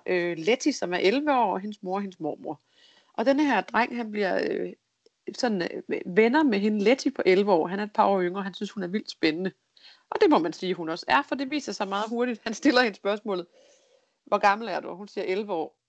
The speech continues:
Og så tøver han lidt, og så siger han, "Hvor længe har du været elleve år?" Og det er meget sigende for den roman, fordi det har hun været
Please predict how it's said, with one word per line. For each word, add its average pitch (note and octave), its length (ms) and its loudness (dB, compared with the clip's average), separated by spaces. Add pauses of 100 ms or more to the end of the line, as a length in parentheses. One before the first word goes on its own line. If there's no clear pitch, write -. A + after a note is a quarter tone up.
(120)
Og F3+ 80 -16
så F#3+ 80 -14
tøver B3+ 320 -2
han A#3 200 -6
lidt, G3 160 -6
og - 140 -12
så G#3 100 -8
siger F#3+ 220 -2
han, E3+ 180 -4 (380)
"Hvor F#3 220 6
længe F3+ 340 0
har F3 120 -6
du F3 80 -4
været D#3 260 -6 (100)
elleve D#3+ 280 -8
år?" - 280 -6 (1300)
Og G#3 160 0
det C4 80 4
er C4 40 4
meget A3+ 320 4
sigende C#4+ 380 0
for - 120 -8
den A3+ 220 -4
roman, F3 480 -4 (100)
fordi F#3 140 -6
det A#3+ 160 0
har B3+ 160 4
hun G#3 240 -2
været F3 380 0